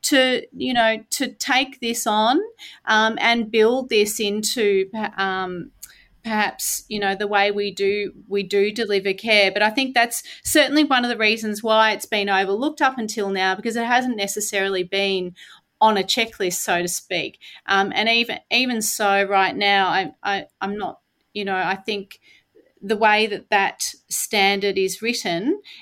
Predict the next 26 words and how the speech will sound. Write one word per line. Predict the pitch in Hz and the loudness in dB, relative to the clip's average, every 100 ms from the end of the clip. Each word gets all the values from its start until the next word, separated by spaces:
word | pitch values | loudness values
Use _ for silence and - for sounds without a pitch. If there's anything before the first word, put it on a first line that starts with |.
| - | -4
it's, | 214 - - | -2 -2 -4
it | 226 233 | -2 -2
still | - 294 | -2 0
might | 294 247 214 | 2 2 0
take | - 240 220 | 0 0 0
some | - 254 226 226 | -2 -4 -4 -6
time | - 226 220 196 170 269 381 - - | -6 -4 0 0 0 0 -2 -6 -14
for | - 214 | -6 0
that | 214 208 - | 2 0 -2
to | - 226 | -6 -4
be, | 202 208 202 202 196 - - _ - | 0 2 4 4 0 -4 -12 _ -8
um, | 196 190 190 190 185 180 - - - _ _ - | -4 -2 -2 -4 -6 -8 -14 -20 -20 _ _ -12
taken | - 233 208 233 | -2 0 0 -2
on | 214 196 202 | -2 0 0
and | 190 | -2
adopted | 190 185 196 202 - 214 190 180 - - | -6 -2 -4 -4 -4 -2 -2 -2 -12 -4
and | 190 190 185 - | -2 -2 -6 -4
implemented | 214 214 214 196 196 208 | -4 -4 -4 -4 -4 -2
into, | 190 190 208 | -4 -4 -8
let's | 190 - | -8 -8
say, | - 196 180 180 175 - - | -4 0 0 -2 -6 -18 -4
a | 196 | -4
daily | 175 180 185 190 190 | 0 0 2 0 -2
care | 175 202 175 | -4 -4 -4
plan. | 190 - 185 175 156 - - _ - - _ - | -4 -6 -4 -4 -4 -8 -18 _ -20 -20 _ -2
Um, | 208 196 190 180 - | 0 2 -2 -6 -12